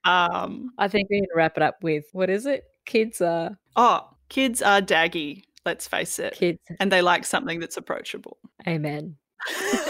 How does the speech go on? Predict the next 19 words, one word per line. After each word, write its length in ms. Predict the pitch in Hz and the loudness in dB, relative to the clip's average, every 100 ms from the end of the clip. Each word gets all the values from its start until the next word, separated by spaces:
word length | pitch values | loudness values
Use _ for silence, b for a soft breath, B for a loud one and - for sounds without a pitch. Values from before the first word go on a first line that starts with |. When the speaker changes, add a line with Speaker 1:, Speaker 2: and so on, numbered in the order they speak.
| - - - - - - - - - _ - B B B B B B _ _ - B B 453 494 B | -2 -2 -4 -8 -10 -12 -16 -16 -20 _ -16 B B B B B B _ _ -2 B B 2 0 B
Speaker 2:
Join 200 | 226 240 | 2 4
us 160 | 240 233 | 4 2
next 220 | 202 - | 0 2
Monday 340 | 190 180 208 | 0 0 0
as 240 | 302 180 180 | 0 -2 0
we 180 | 175 175 | -2 0
delve 520 | 190 185 185 196 - - | 2 4 4 2 -4 -6
into 360 | 180 175 185 | -6 -4 -4
the 140 | 175 180 | -2 -4
wonderful 800 | 202 262 262 247 226 180 165 - | -2 -2 -2 -4 -6 -8 -8 -4
world 560 | 160 160 160 160 160 - - | 0 0 0 -2 -8 -14 -14
of 220 | 151 - | -14 -14
twenty 340 | - 170 165 | -10 -8 -8
seventeen 840 | 156 151 147 151 - 151 151 151 151 151 | -8 -10 -10 -14 -14 -12 -10 -10 -12 -10
and 220 | 151 151 | -10 -10
the 140 | 151 147 | -10 -10
dual 480 | - 165 170 175 175 | -8 -6 -4 -6 -8
citizenship 840 | - 160 156 156 151 - 139 - - | -8 -8 -8 -10 -12 -8 -10 -12 -16
scandal. 760 | - - - 113 - 78 - | -14 -12 -12 -14 -14 -14 -16